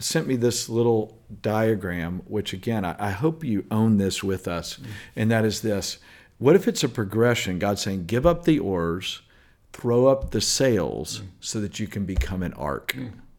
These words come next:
Speaker 1: All right, so let me just describe that.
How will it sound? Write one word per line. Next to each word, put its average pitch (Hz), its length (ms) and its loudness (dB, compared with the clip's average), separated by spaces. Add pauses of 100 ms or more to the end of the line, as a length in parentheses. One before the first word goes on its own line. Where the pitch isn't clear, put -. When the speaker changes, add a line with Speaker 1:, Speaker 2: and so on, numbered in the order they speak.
(800)
Speaker 1:
All 92 100 0
right, 101 400 0
so - 160 -4
let 101 80 4
me 104 60 4
just 95 240 -4
describe 90 420 -4
that. 85 380 -6